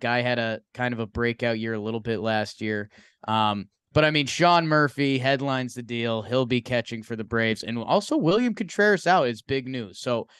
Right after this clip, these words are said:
uh, Trev, I know you're, you're pretty connected to Atlanta as you're kind of their oracle.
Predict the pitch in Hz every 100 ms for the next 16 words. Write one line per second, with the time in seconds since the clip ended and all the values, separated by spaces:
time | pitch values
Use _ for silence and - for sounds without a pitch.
0 | _ _ 120 123 120 185 190 139 143 156
1 | 139 151 156 151 _ 123 147 147 160 151
2 | - 143 147 - 131 143 131 120 131 143
3 | 151 143 113 117 120 123 123 113 110 101
4 | 110 127 143 - 170 185